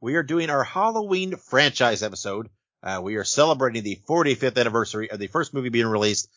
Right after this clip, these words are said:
on October fifth, twenty-fifth, nineteen seventy-eight. And in doing so, we are going to do one of our franchise episodes where we're taking all the Halloween movies of the franchise, and we are going to rank them, uh,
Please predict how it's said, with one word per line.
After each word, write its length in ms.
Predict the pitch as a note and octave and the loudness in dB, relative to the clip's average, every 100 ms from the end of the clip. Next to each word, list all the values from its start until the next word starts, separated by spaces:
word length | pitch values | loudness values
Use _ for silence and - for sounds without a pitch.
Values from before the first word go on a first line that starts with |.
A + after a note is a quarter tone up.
| _ _ - | _ _ -2
on 140 | G2 | 2
October 340 | G2+ - A2+ G2 | 2 0 0 0
fifth, 240 | A#2 A#2 | 0 2
twenty-fifth, 400 | - D#3+ C#3 C3 | 4 4 4 4
nineteen 240 | C3 B2+ | 2 0
seventy-eight. 520 | A#2+ C3 B2 C#3 F#3+ - _ _ _ _ _ _ | 0 2 4 6 4 0 _ _ _ _ _ _
And 240 | G2+ G#2+ A2+ | -4 -2 -2
in 120 | A2 | 2
doing 220 | C#3 D3+ | 2 2
so, 460 | - C3 B2 B2 - _ _ _ _ - | 4 4 4 2 -6 _ _ _ _ -6
we 200 | B2+ E3 | 0 2
are 80 | F3 | 2
going 300 | D3 D#3 C#3 | 0 -4 -4
to 500 | - C3+ B2+ B2 D3 _ _ - - A2 | -4 -4 -4 -6 -10 _ _ -20 -20 -8
do 140 | C3 | 0
one 120 | G3+ A#3+ | 2 6
of 60 | |
our 80 | A#3+ | 6
franchise 400 | F3+ D3 C3+ A#2 | 4 4 2 2
episodes 340 | B2 A2+ A#2+ | -2 -2 -4
where 160 | G2 A2+ | -2 -4
we're 160 | C#3 D3+ | -4 -2
taking 440 | C3+ A#2 A#2+ G#2+ - _ _ _ _ - | -4 -4 -6 -8 -12 _ _ _ _ 4
all 240 | B3 B3+ | 8 10
the 80 | A3 | 10
Halloween 400 | D#3+ E3 C#3+ B2+ | 6 6 4 0
movies 440 | A#2 A2+ A2 - - _ _ - | -2 -4 -4 -8 -14 _ _ -4
of 180 | D#3+ | -2
the 60 | D#3+ | 0
franchise, 640 | - B2+ G#2 A2+ A2 G#2 - _ _ _ _ | 0 -2 0 0 0 -4 -12 _ _ _ _
and 240 | G2+ F#2+ | -12 -8
we 140 | F#2+ D#3+ | -2 0
are 60 | |
going 240 | D3+ D3 C#3+ | 0 -2 -4
to 180 | - A2+ | -6 0
rank 240 | C3 C3+ | 2 2
them, 320 | C3+ C3 C3+ - _ _ _ - | 0 0 -4 -10 _ _ _ -10
uh, 300 | G2+ G2+ | -6 -6